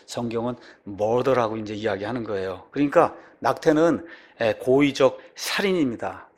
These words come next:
심장이 있고 뇌파가 있고 신경 시스템을 갖춘 아이, 즉 모든 아픔을 느낄 수 있는 이런 아이를 고의로 죽이는 게 그게 낙태다.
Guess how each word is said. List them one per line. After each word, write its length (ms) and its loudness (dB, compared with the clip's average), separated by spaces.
심장이 600 6
있고 340 2
뇌파가 480 6
있고 180 0
신경 380 2
시스템을 440 0
갖춘 300 2
아이, 500 -6
즉 240 -6
모든 600 6
아픔을 540 0
느낄 280 -6
수 140 -4
있는 560 -6
이런 280 0
아이를 580 -4
고의로 600 -4
죽이는 460 -6
게 220 -6
그게 220 -10
낙태다. 1040 -10